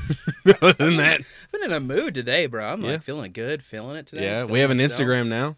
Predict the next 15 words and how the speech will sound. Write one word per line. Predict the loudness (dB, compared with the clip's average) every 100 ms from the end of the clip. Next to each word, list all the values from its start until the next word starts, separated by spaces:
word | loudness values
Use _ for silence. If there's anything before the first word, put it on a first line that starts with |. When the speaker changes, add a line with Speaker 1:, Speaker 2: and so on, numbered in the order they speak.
| _ _
Speaker 2:
Oh, | -10
yeah, | -8
we | -8
do, | -10 -10
don't | -8 -10
we? | -12 -6
Speaker 1:
Yeah. | -2 -2 -2
Speaker 2:
I've | -6
still | -8
gotta | -8
make | -8 -10 -10
all | -8
the | -8 -8
ads | -8 -8 -12
for | -16 -16